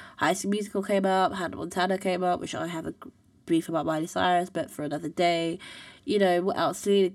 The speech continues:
uh, not Selena Gomez, <laughs> um, The Wizards of Waverly Place. Even though the movie was, for that film was actually pretty fucking good. Um, you know, Sweet Life of Zack and Cody. You know,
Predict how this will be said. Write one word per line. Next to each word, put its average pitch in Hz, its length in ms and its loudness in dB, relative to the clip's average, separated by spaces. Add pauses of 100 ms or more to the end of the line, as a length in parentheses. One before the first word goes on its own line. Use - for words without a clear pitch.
uh, 170 320 6
not 127 140 -8
Selena 120 240 -6
Gomez, 160 380 -2
<laughs> - 40 -6
um, 208 320 6 (400)
The 196 80 2
Wizards 190 300 4
of 175 80 0
Waverly 160 300 2
Place. 214 500 4
Even 427 200 4
though 196 100 4
the 147 120 -2
movie 170 300 4
was, - 160 -6
for - 320 -8
that - 240 -2
film 156 180 -2
was 156 140 -6
actually 143 240 -6
pretty - 400 -6
fucking - 400 -8
good. 85 240 -8 (420)
Um, 165 720 4 (840)
you 240 100 6
know, 185 120 6
Sweet 202 240 0
Life 92 180 -4
of - 80 -2
Zack 170 160 -8
and 339 100 -2
Cody. 330 800 6 (460)
You 254 120 4
know, 214 180 4